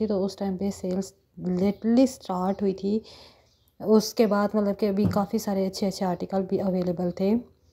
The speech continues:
बहुत ही ज़बरदस्त सेल थी। ऑनलाइन शॉपिंग का सबसे बड़ा जो मुझे फ़ायदा लगता है, एक तो आपका टाइम बच जाता है, दूसरा ये होता है कि आप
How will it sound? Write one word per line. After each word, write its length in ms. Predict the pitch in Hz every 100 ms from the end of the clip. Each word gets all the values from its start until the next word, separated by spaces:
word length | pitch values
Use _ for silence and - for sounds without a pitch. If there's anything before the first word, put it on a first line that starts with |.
| _ _ _ - _ _ _ _ _ _ _ -
बहुत 380 | 220 240 254 254
ही 80 |
ज़बरदस्त 460 | 240 208 196 208 -
सेल 160 | 202 185
थी। 420 | 220 220 226 214 - - -
ऑनलाइन 320 | 240 277 277 254
शॉपिंग 300 | 247 247 247
का 60 |
सबसे 260 | 247 214 226
बड़ा 160 | 220
जो 120 | 214 214
मुझे 180 | 214
फ़ायदा 240 | 208 190 196
लगता 240 | 190 190
है, 60 | 202
एक 100 | 202
तो 60 |
आपका 260 | 202 196 202
टाइम 360 | 196 185 190 190
बच 200 | 180 175
जाता 220 | 180 185
है, 100 | 185
दूसरा 280 | 185 180 185
ये 100 | 185
होता 240 | 180 175
है 120 | 175
कि 140 | 180 190
आप 360 | 170 170 175